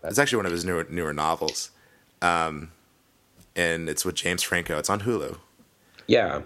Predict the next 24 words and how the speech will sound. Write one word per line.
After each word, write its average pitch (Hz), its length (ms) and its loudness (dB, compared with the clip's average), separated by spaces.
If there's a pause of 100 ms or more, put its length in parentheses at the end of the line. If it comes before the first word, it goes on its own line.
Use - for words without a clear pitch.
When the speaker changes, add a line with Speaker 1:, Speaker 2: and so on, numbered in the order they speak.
(360)
Speaker 2:
And 87 120 2
it's 85 120 0
basically 95 320 2
about 82 240 2
this - 140 0
guy 85 320 2
who, 82 500 -4 (480)
uh, 69 320 0 (360)
discovers 92 420 2
a 90 40 0
way 85 80 2
to 82 60 0
travel 82 240 -2
back 80 180 -4
in 87 60 -12
time. 87 400 -4 (220)
Uh, 73 300 -6
there's, 80 300 -4
like, 90 100 0
a 82 80 0
portal 87 500 0
in 80 120 -6
this 78 160 -6
diner. 78 360 -2